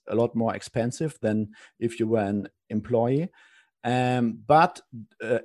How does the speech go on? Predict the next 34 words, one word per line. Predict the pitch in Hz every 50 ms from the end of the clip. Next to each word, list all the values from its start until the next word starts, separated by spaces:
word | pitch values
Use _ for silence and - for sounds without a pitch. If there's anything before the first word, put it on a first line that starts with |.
| -
in | - 127 127
Germany, | 120 156 160 165 165 165 160 170
if | 180 - 139 127 - -
you | 131 117
are | 113
self-employed | 110 - - 165 151 196 - 147 127 - 120 120 123 135 147 - -
and | - 113 113 113 117 113 -
you | 110 120 120
do | 113 123 123
something | 123 - - 113 110 - 123 113 107
like | 104 101 95 98 98 - _ -
art | 113 123 131 131 131 131 - - -
or | 110
music | 110 113 120 131 131 123 123 123 123 - - -
or | - 104 101 101
journalism, | 101 110 139 151 143 127 117 117 120 139 143 160 - _ - - _ _ _ _
you | - 107 117 120 131 139 143 143 143 123
get | 98 - 131 131 -
the | - 113
same | - - - 143 139 143 147
benefits | 139 113 135 131 143 156 - - 175 165 170 - - -
as | 120 113 120 123 123 120 - - _ _ _ -
every | 117 120 131 135 143 143 139 -
employee | 117 117 113 - 120 120 123 135 147 156 165 175 214 208 - _ _ _ _
in | 117 110
Germany, | 110 107 120 120 127 147 156 165 208 214 - - - - _ _
where | - 117 123
you | 123 127 131 131 127
can | - - 131 120
just, | 113 131 131 - - - - _ _ _ -
uh, | 110 113 110 107 104 -
pay | - 131 127 123
your | 135 131 127 117 113 113
taxes, | 110 - - 139 127 127 - - - 151 151 147 - -